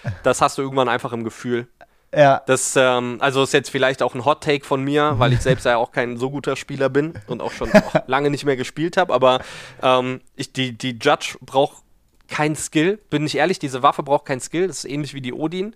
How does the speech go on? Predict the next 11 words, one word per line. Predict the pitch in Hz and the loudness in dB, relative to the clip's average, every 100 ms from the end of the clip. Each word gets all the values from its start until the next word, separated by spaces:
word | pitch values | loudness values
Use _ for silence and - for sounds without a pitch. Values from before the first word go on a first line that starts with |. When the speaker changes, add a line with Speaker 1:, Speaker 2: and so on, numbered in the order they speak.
| - - | -18 -10
Speaker 1:
auch | 226 | -2
da | 147 165 | 2 4
Speaker 2:
Mhm. | |
Speaker 1:
muss | 160 | 2
man | 156 | 0
sich | 131 127 | -4 -2
nur | 165 | -2
dran | 160 143 | 0 -2
gewöhnen | 127 127 170 - - - - | -2 -2 -4 -6 -20 -20 -2
und | 147 143 139 135 - - _ _ - | 4 4 4 -6 -12 -20 _ _ -8
dieses | 143 139 135 - | -4 -4 -4 -8